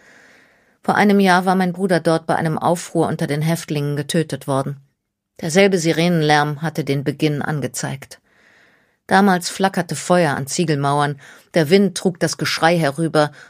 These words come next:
und der Motorenlärm der Sicherheitsfahrzeuge, die über die Bergstraße fuhren, war immer wieder zu hören. Zuerst wusste ich nicht, dass Cameron tot war. Die nächsten Angehörigen wurden erst spät informiert.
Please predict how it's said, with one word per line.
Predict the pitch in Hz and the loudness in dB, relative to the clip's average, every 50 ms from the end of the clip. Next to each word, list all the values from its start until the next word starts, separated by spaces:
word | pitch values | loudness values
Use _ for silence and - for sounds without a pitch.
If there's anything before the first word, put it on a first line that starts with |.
| _ - | _ -4
und | 185 170 175 | -2 2 2
der | 170 | 2
Motorenlärm | 170 170 160 160 - - 208 202 190 175 160 151 151 156 160 151 | 2 2 0 -2 0 0 2 2 2 2 2 2 2 2 0 -2
der | 143 135 | -4 -2
Sicherheitsfahrzeuge, | 131 175 170 170 156 139 135 135 - - - 147 139 - - - 151 143 131 151 | -2 -4 -2 -2 -2 -2 -2 -4 -4 -2 0 -2 0 -2 -2 -4 -2 -2 -2 -4
die | 147 147 127 | -6 -6 -8
über | - 135 156 | -6 -6 -6
die | 151 139 | -6 -6
Bergstraße | 131 135 139 139 151 151 - - - - 143 143 139 - | -4 0 2 0 0 0 -4 -10 -4 -2 -2 -2 -2 -4
fuhren, | 143 - - - 151 147 147 143 - - - - - | -8 -8 -4 -2 -2 -2 -2 -4 -10 -16 -20 -12 -6
war | - 156 | -4 -2
immer | - 190 190 165 151 | 0 2 2 2 0
wieder | 151 156 151 139 139 | -2 -2 -4 -4 -6
zu | - - 139 | -4 -6 -4
hören. | 131 147 139 131 131 139 - _ _ _ _ _ _ _ _ _ _ _ _ _ _ _ | -4 -4 -4 -4 -6 -10 -16 _ _ _ _ _ _ _ _ _ _ _ _ _ _ _
Zuerst | - - - 196 196 190 - - | -6 -2 -2 -2 -2 -2 -4 -6
wusste | 190 196 190 - - | -6 -6 -6 -8 -10
ich | - - - | -10 -8 -8
nicht, | 151 143 135 - | -8 -8 -8 -8
dass | 147 - | -10 -10
Cameron | - - 160 143 143 143 139 135 139 139 | -6 -4 -4 -4 -2 -2 -2 -4 -4 -4
tot | - 160 151 147 - | -4 -4 -4 -2 -2
war. | 143 139 143 143 - _ _ _ _ _ _ _ _ _ _ | -2 -2 -2 -2 -8 _ _ _ _ _ _ _ _ _ _
Die | - 185 | -6 -2
nächsten | 180 190 196 185 - - - 175 | 0 0 0 0 -2 -4 -4 -4
Angehörigen | - 120 180 190 170 170 156 160 160 160 147 151 151 151 | -2 0 0 0 0 0 0 -2 -2 -2 -2 -2 -4 -2
wurden | 160 160 156 147 | -2 -4 -4 -4
erst | - - 135 - - | -4 -6 -6 -6 -6
spät | - - 170 165 156 - | -4 -2 -2 -2 -2 -4
informiert. | 117 123 - - 135 131 131 131 131 135 - - | -8 -10 -10 -10 -10 -8 -8 -8 -10 -10 -14 -20